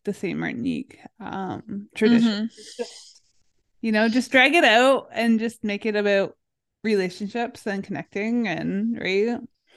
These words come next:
Speaker 1: Instead of the consumerism of it all. But, yeah,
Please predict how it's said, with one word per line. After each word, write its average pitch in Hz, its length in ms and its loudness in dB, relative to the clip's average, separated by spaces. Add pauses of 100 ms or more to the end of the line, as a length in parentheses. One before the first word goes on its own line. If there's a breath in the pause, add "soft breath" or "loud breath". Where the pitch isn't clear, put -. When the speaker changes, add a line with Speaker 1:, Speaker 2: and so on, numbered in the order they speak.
(260 soft breath)
Speaker 1:
Instead 196 360 -4
of 190 220 -8
the 196 100 -6
consumerism 175 720 -2
of 185 120 -10
it 180 80 -12
all. 185 200 -14 (1200)
But, - 200 -8 (1120 soft breath)
yeah, - 200 -10